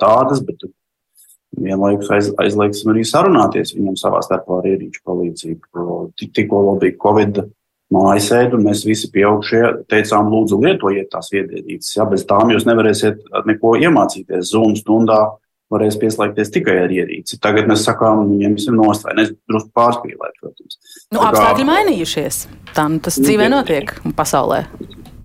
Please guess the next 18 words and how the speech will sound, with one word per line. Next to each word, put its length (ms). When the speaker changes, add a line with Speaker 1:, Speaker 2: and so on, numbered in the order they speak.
Speaker 1:
Jā, 420
bet 240
tie 160
ieradumi 400
jau 120
nemainās 440
tik 160
ātri. 440
Mēs 160
nevaram 280
vienkārši 280
tagad 180
pateikt, 380
"Nē, 200
ierīces 480
ir 120
ļoti 160
sliktas. 480